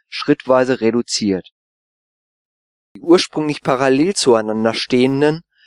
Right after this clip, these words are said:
linken und rechten Gebissreihen der Backenzähne wurden zunehmend abgerundet. Zudem wurden die Eckzähne kleiner. Das Gebiss des modernen Menschen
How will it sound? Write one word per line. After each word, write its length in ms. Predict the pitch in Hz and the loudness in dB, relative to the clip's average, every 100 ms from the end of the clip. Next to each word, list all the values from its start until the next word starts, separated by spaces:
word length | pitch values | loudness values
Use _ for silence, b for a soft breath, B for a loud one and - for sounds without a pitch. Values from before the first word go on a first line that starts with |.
| b | b
linken 460 | - 135 185 208 190 | -2 0 2 2 0
und 260 | 131 117 117 | -2 -2 -2
rechten 340 | 135 - 139 | 0 -2 -2
Gebissreihen 680 | 127 139 - - 127 131 123 | 0 0 0 0 0 0 0
der 80 | 110 | 0
Backenzähne 840 | 147 - 110 - 104 101 117 151 _ _ _ _ _ | -2 -4 -10 -8 -4 -2 -4 -6 _ _ _ _ _
wurden 280 | 117 117 117 | 0 0 -2
zunehmend 560 | - 147 147 151 147 143 | -6 -2 0 -2 -2 -4
abgerundet. 840 | - - 98 101 95 92 - - _ _ _ _ _ - | -4 -4 -2 -4 -4 -8 -12 -18 _ _ _ _ _ -14
Zudem 460 | 123 107 131 160 | -8 0 0 2
wurden 240 | 143 139 127 | 2 2 0
die 140 | 123 | -4
Eckzähne 560 | 117 - - 131 131 - | -4 -8 -2 0 0 0
kleiner. 560 | 127 110 107 98 85 _ _ _ _ _ _ _ - | 0 0 0 -4 -10 _ _ _ _ _ _ _ -6
Das 200 | 110 - | -6 -4
Gebiss 320 | 127 135 - | -2 0 -2
des 200 | - - | -4 -6
modernen 500 | 135 123 135 180 127 | -2 2 2 2 0
Menschen 480 | 101 101 - 147 | -4 -6 -8 -12